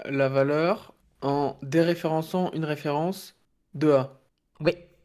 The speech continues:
Speaker 1: Ok, et alors tu fais ça parce que c'est soumis au borrow checker, et du coup si tu utilises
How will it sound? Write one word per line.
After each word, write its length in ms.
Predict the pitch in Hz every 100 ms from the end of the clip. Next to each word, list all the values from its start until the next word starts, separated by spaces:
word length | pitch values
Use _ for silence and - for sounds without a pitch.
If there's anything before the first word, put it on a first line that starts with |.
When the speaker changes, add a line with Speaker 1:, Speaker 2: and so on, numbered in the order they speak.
| _ - - _ _ _ _ _ _ _ _ _ -
Speaker 1:
Ok, 220 | 135 135
et 540 | 123 - - - 135 -
alors 260 | 127 113 -
tu 160 | -
fais 160 | 165 165
ça 220 | 160 170
parce 180 | 160 -
que 80 | -
c'est 180 | 135 135
soumis 360 | 135 180 185 180
au 80 |
borrow 280 | 147 147 147
checker, 440 | 147 139 139 185 175
et 60 |
du 120 | 143 135
coup 160 | 170
si 160 | 165 139
tu 160 | -
utilises 440 | 147 - 147 147